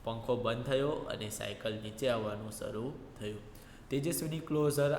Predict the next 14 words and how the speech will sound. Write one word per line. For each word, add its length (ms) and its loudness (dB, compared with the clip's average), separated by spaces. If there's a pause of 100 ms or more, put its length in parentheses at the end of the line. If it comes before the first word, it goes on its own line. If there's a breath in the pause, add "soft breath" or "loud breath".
(120)
eyes 200 2
and 460 -4
held 160 2
the 140 2
handle 420 -4
tightly. 460 -6 (2750 loud breath)
તેજસ્વીએ, 480 4 (340)
તેજસ્વીનીએ 580 0
પોતાની 440 -2
આંખો 280 -2
બંધ 260 0
કરી 360 2
અને 380 -2
હેન્ડલને 640 -2